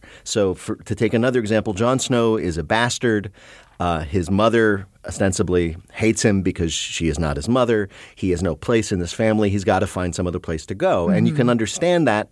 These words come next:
Speaker 1: as a character thing without needing to know who the Starks are, who his mother was, where he came. It's like, oh yeah, that's a problem I can
Speaker 2: That's
Speaker 1: relate
Speaker 2: a
Speaker 1: to.
Speaker 2: thing,
Speaker 1: It's a
Speaker 2: yeah.
Speaker 1: thing. I, I, and, and in this world, it seems, or in this show,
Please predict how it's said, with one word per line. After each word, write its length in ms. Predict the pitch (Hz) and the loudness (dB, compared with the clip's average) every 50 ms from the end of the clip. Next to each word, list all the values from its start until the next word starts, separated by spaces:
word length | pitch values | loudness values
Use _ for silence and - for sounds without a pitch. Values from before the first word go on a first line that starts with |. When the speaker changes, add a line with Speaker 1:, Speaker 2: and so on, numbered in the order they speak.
| _ - | _ -4
Speaker 1:
as 200 | 87 101 101 92 | -2 0 0 0
a 40 | 92 | -2
character 540 | - - 117 113 131 139 123 - - 95 92 | -4 -2 0 0 2 0 0 -2 -2 -4 -4
thing 300 | - - 92 90 92 90 | -2 -2 -2 -2 0 0
without 320 | 95 90 95 98 - - | 0 2 2 2 0 0
needing 480 | - 92 95 101 110 110 107 101 101 92 | -2 -2 -2 0 0 0 0 0 0 0
to 120 | - 98 | -2 -2
know 300 | 95 98 98 101 101 98 | 0 0 2 2 2 2
who 100 | 92 101 | 0 0
the 100 | 95 95 | -2 -4
Starks 500 | - - - - 92 104 101 - - - | -4 -4 -4 -2 0 0 0 -2 -2 0
are, 340 | 104 101 101 95 98 95 92 - - - - - - | 2 2 2 2 0 -2 -4 -8 -14 -20 -20 -10 -4
who 140 | - 101 101 | 0 0 0
his 120 | 98 87 | 2 2
mother 280 | 95 92 98 95 104 98 | 2 2 2 2 2 2
was, 500 | 92 98 95 95 95 95 95 92 85 90 | 2 2 2 2 2 2 0 0 -2 -4
where 180 | 87 95 92 | -4 -2 -2
he 100 | 98 98 | -2 -2
came. 200 | 92 - 98 95 - | -2 -2 -4 -4 -4
It's 120 | 120 - | -4 -2
like, 160 | 131 117 107 - | -2 -2 -2 0
oh 100 | - 196 | 0 0
yeah, 160 | 165 113 92 | 2 2 2
that's 180 | 107 120 - 147 | 0 0 0 -2
a 40 | - | -2
problem 380 | - 127 120 113 110 101 95 | 0 0 0 2 2 2 2
I 60 | 87 82 | 2 0
can 80 | 92 | 0
Speaker 2:
That's 60 | 90 92 | -2 0
Speaker 1:
relate 200 | 107 139 170 185 | 0 0 0 0
Speaker 2:
a 40 | |
Speaker 1:
to. 120 | - - - | -2 -2 -2
Speaker 2:
thing, 280 | 180 156 135 - - 156 - | -2 -2 -2 -6 -10 -10 -10
Speaker 1:
It's 120 | - - - | -4 -2 -2
a 40 | 175 | -2
Speaker 2:
yeah. 0 | |
Speaker 1:
thing. 500 | - - 269 240 131 85 69 71 73 - _ _ - | 0 2 2 2 2 0 -2 -6 -10 -12 _ _ -2
I, 40 | 135 | -2
I, 220 | 135 - 139 139 - - - - | 0 0 -2 -8 -10 -10 -6 -4
and, 120 | 147 151 - _ - | -4 -4 -4 _ -2
and 180 | 143 147 147 - | -2 -2 -2 -2
in 240 | 151 147 151 147 139 | 0 0 2 2 2
this 260 | 156 196 196 - - | 2 0 0 -2 -2
world, 420 | 170 156 151 156 151 147 143 123 123 | -2 0 0 2 2 2 0 0 0
it 160 | 117 120 - - | -2 -2 0 -2
seems, 420 | - - 131 127 127 123 110 101 | -2 0 0 2 2 2 2 0
or 80 | 104 101 | 0 0
in 80 | 101 | 0
this 100 | 98 90 | -2 -2
show, 460 | - - - 165 165 143 104 92 92 | -4 -4 -2 0 0 0 0 0 -2